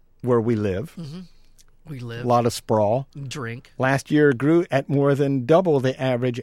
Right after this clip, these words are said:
Speaker 1: annual rate of the prior decade.
Speaker 2: Good.
Speaker 1: Yeah, I think so, too.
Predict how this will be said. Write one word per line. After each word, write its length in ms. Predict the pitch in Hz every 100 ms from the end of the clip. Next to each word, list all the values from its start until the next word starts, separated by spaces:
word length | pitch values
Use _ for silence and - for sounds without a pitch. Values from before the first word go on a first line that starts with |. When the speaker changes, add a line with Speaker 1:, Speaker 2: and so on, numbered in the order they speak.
| -
Speaker 1:
annual 500 | 135 135 135 135 139
rate 420 | 123 113 107 - _
of 140 | 113
the 80 | 117
prior 400 | 120 123 113 107
decade. 500 | 104 110 - 95 - -
Speaker 2:
Good. 160 | 180 123 - - _ _ _ -
Speaker 1:
Yeah, 160 | 170
I 140 | 104 170
think 180 | 156 120
so, 160 | 127
too. 300 | 110 156 98